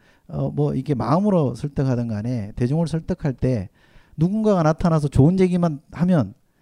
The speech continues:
그 사람을 지지할 것 같으냐? 저는 그렇지 않다고 봅니다. 정치인들에게 마음 주는 게 절대 그렇지 않습니다. 그리고 우리가, 우리가 정치인들한테 어떻게 주장을 하냐면, 그 사람이 살아온 길을 보면 앞으로 어떻게 할 건지 보인다는 거잖아요.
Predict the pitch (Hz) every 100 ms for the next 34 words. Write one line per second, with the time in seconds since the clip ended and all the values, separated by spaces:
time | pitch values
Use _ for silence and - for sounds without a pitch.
0 | _ _ _ _ - 160 165 147 - _
1 | _ - 156 165 147 156 - - 131 98
2 | 95 _ _ _ _ - 160 151 143 _
3 | 139 131 110 110 110 117 101 110 110 107
4 | _ _ _ _ _ _ _ _ - 151
5 | 156 175 156 143 147 143 139 131 117 110
6 | 123 123 123 113 113 120 117 113 - 98
7 | - - 123 135 147 - - - - -
8 | - 131 220 240 151 107 - _ _ _
9 | _ _ _ - 135 170 190 190 202 _
10 | _ _ _ _ _ _ _ - 151 -
11 | 165 139 131 127 113 - - 143 - 127
12 | 117 101 101 98 123 151 _ _ _ _
13 | - 143 196 208 180 180 214 208 180 151
14 | 147 - 180 196 147 139 143 175 151 131
15 | - 151 - 156 135 113 120 104 104 101
16 | 98 117 113 98